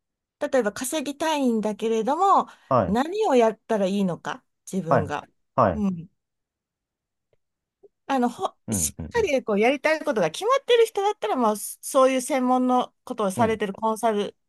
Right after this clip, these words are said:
Speaker 1: のところに行くのもありだと思うんですけど、
Speaker 2: うん。はい。
Speaker 1: それ以前の人
Speaker 2: はい。
Speaker 1: だったら、
Speaker 2: はい。
Speaker 1: え、いろんな引き出しを持ってる人に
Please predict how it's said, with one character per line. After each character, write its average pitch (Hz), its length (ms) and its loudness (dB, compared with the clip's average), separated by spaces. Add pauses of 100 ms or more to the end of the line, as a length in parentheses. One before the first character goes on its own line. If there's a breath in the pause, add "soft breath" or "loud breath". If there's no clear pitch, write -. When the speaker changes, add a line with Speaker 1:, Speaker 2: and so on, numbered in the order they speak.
(420)
Speaker 1:
の 214 140 -2
と 208 100 -4
こ 196 80 0
ろ 190 60 0
に 185 80 -2
行 185 60 -10
く 226 180 -4
の 214 100 -10
も 180 120 0
あ 170 80 4
り 202 100 0
だ 190 120 0
と 190 120 -2
思 175 160 -4
う - 20 -4
ん 165 60 -6
で 156 80 -6
す - 80 -16
け 208 100 -6
ど、 233 240 2 (140)
Speaker 2:
う 127 60 2
ん。 - 20 4
は 95 100 2
い。 82 120 -12 (420)
Speaker 1:
そ 320 80 -2
れ 285 160 2
以 269 160 0
前 440 260 4
の 208 60 2
人 - 400 -6 (280)
Speaker 2:
は 107 140 2
い。 82 120 -8 (840)
Speaker 1:
だ 269 100 2
っ 294 100 -6
た 320 140 -2
ら、 320 260 2 (220)
Speaker 2:
は 110 160 0
い。 90 80 -10 (480)
Speaker 1:
え、 190 300 -4 (260)
い 233 100 -2
ろ 240 160 4
ん 233 120 0
な 226 540 2 (1120)
引 220 100 -10
き 233 160 -8
出 226 140 2
し 233 140 -4
を 220 60 0
持 220 140 -4
っ 214 60 -12
て 220 140 0
る 208 100 -2
人 220 340 -2
に 262 340 -4